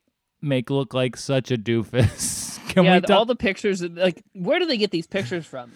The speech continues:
Speaker 2: Uh, that's what I wanna know.
Speaker 1: Like, there's this guy, Carlos Diaz. He's in a, a purple suit jacket with a pocket square on a laptop on a mall <laughs> mas-, massage chair.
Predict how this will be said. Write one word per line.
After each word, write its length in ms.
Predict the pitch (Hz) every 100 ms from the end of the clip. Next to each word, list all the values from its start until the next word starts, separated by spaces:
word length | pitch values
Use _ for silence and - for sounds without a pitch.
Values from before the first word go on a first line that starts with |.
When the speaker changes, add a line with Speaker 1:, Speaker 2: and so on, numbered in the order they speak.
| -
Speaker 2:
Uh, 120 | 156
that's 220 | 170 135
what 80 | 175
I 120 | 156
wanna 180 | 156 139
know. 180 | 123 -
Speaker 1:
Like, 200 | 156 165
there's 200 | 196 208
this 180 | 220 185
guy, 240 | 214 185
Carlos 680 | 151 135 160 190 208 202 170
Diaz. 480 | 202 180 156 135 123
He's 640 | 160 151 143 123 - - - _
in 440 | 160 175 220 226 226
a, 280 | 175 160 151
a 220 | 151 131 113 - _
purple 440 | - 208 220 254 226
suit 300 | - 196 170
jacket 500 | 170 175 170 180 147
with 260 | 175 202
a 80 | 240
pocket 520 | - 185 180 165 175
square 480 | - - 180 180 175
on 240 | 165 180
a 60 | 208
laptop 680 | 180 175 165 - 165 160 - -
on 360 | 156 196 208 175
a 140 | 147
mall 560 | 143 147 156 165 170 180
<laughs> 0 |
mas-, 480 | 151 139 170 -
massage 680 | 190 143 143 - 156 151 139
chair. 420 | - 131 101 92